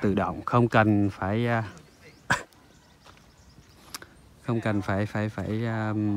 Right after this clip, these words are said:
mình đến bật ha. Nó cứ tự động, khi nào mình cần thì nó bật. Thì, à, những cái vườn xung quanh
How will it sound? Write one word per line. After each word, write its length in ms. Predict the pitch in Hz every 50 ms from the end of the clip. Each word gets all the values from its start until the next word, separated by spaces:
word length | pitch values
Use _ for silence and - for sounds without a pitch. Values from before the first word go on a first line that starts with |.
| 104 104 101 104 104 104 104 107 107 110 110 104 - - - - - - - - - - - - - - - - - - - - - - - - - - - - - - - -
mình 320 | 104 98 98 98 98 98
đến 180 | 107 113 120 123
bật 200 | 110 98 - -
ha. 120 | 120 117 - - - - - - - - -
Nó 80 | - 101 -
cứ 80 | - 123
tự 160 | 110 - 104
động, 520 | 95 98 92 90 98 98 98 92 92 95 95 - -
khi 60 | 104
nào 220 | 104 104 101 98 95
mình 160 | 98 101 - 98 - -
cần 220 | 101 95 90 90
thì 100 | 92 95
nó 120 | 95 101
bật. 180 | 110 107 107 - - - - - - - - 202 240 247 220 226 247 269 262 262 247 202 - - - - - - - - - -
Thì, 240 | - 101 98 101 101
à, 80 | 98 98
những 200 | 98 95 95 101
cái 120 | - 131
vườn 260 | 131 127 117 110 104
xung 200 | 104 - 117 113
quanh 380 | 110 - 123 117 117 117 117 117